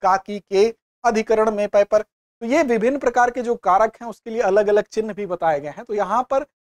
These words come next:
को शब्द का इस्तेमाल किया गया है और को क्या है? कर्म कारक का उदाहरण है। तो यहाँ पर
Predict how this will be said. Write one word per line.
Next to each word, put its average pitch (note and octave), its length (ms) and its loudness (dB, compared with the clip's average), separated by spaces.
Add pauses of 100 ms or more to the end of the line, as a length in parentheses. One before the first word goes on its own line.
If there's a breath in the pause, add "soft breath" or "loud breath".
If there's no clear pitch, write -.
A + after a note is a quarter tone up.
(140)
को D4 200 4
शब्द G#3+ 280 0
का G#3+ 140 2
इस्तेमाल F3+ 440 -2
किया D#3+ 240 -6
गया E3 160 -4
है G#3+ 60 2
और A#3 100 0
को B3 240 -4
क्या A#3+ 180 -2
है? A#3 100 -6
कर्म B3+ 460 -2
कारक F#3 340 0
का A3+ 100 -4
उदाहरण G3 420 0
है। - 120 -16 (560)
तो F#3+ 40 0
यहाँ G#3 280 2 (100)
पर C4+ 180 2